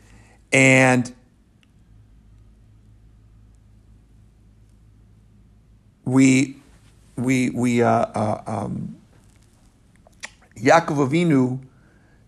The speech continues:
tells us that we have the ability to overcome this, that this is not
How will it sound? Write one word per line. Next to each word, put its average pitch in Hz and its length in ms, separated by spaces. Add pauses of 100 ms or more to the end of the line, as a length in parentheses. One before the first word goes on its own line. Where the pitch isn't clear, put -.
tells 147 300
us 120 140
that 117 320 (340)
we 120 280
have 131 280
the 127 100
ability 113 460
to - 160
overcome 110 540
this, 95 400 (280)
that 110 120
this 151 180
is 135 140
not 151 400